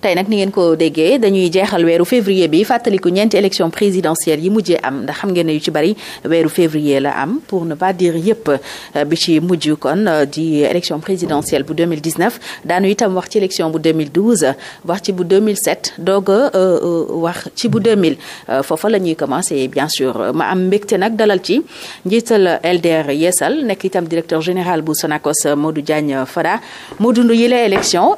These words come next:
ñett yi mu nekkoon ci wetu président Abdoulaye Wade,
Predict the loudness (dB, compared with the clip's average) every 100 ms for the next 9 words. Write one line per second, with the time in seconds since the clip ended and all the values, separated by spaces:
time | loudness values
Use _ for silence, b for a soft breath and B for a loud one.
0 | 0 -2 0 2 4 6 4 2 0 2
1 | 2 2 0 2 0 2 0 0 -2 -4
2 | -2 -2 0 2 0 0 0 -2 0 0